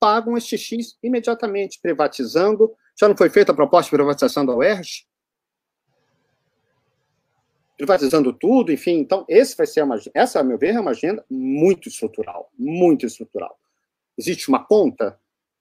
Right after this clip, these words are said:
E como que nós trabalhamos a conta da crise? Um terceiro ponto que, a meu ver, hoje vai ser muito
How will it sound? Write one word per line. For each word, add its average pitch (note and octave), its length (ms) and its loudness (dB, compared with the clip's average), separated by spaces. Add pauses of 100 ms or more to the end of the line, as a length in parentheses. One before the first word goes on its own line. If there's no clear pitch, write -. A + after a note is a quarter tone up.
(960)
E - 60 -8
como E3 280 0
que D#3+ 260 2
nós C#3+ 380 2
trabalhamos D#3 560 4
a - 60 -2
conta B2 640 -2
da A#2+ 80 -6
crise? A2 580 -10 (580)
Um G3 80 4
terceiro B3+ 420 6
ponto F#3+ 380 4
que, D#3 520 0
a C#3 80 0
meu D3 180 0
ver, C#3 360 2 (200)
hoje F#3 380 4
vai D3 160 -2
ser D3 180 -2
muito C#3+ 880 -2